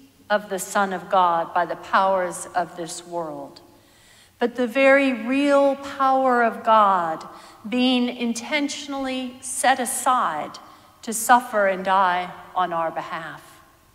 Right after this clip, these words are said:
Even Jesus' enemies knew he was powerful, and they weren't taking any chances.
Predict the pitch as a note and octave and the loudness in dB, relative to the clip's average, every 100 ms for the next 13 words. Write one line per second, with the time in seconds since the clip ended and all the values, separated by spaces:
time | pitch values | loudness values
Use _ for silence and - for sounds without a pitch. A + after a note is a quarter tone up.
0 | _ _ _ _ _ _ _ _ _ _ | _ _ _ _ _ _ _ _ _ _
1 | - C#4+ D4 C#4 C4+ C4 C4+ - - B3 | -2 0 2 0 0 0 -4 -12 -6 -4
2 | B3+ B3+ A3+ - G3+ F#3+ - - B3 A#3 | -4 -4 -4 -4 -6 -8 -8 -6 -2 -2
3 | G3+ D3 C#3+ - - - - - - A3+ | -4 -8 -12 -10 -12 -14 -20 -20 -4 2
4 | B3+ C#4 C4 G#3 F3+ - - A3+ G3 F3+ | 2 2 -2 -4 -6 -10 -12 -8 -8 -8
5 | - - - G3 G3+ F#3 - F2+ - - | -10 -8 -6 -4 -4 -8 -12 -14 -14 -20
6 | _ _ _ _ _ G3+ G#3 A#3+ C4+ A#3+ | _ _ _ _ _ -8 -4 -2 -2 -2
7 | A#3+ A#3 A#3 A#3+ A3 - G#3+ G#3 G3+ G3+ | -2 -2 -4 -6 -6 -6 -8 -6 -8 -10
8 | - G3 F#3+ F#3+ - E3+ E3+ - E3 - | -10 -8 -8 -10 -10 -12 -14 -16 -16 -20
9 | - | -20